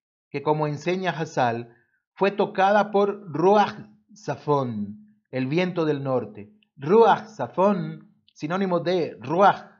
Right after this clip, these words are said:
Tová, el buen espíritu, es el punto bueno que está en Safún. Está oculto y escondido, incluso en el sueño más profundo,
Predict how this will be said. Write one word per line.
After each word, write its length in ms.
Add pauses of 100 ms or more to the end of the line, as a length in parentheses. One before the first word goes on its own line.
(180)
Tová, 680 (100)
el 80
buen 180
espíritu, 640 (280)
es 140
el 160
punto 320
bueno 340
que 80
está 420
en 640
Safún. 880 (340)
Está 460
oculto 720
y 140
escondido, 840 (360)
incluso 440
en 80
el 180
sueño 400
más 160
profundo, 600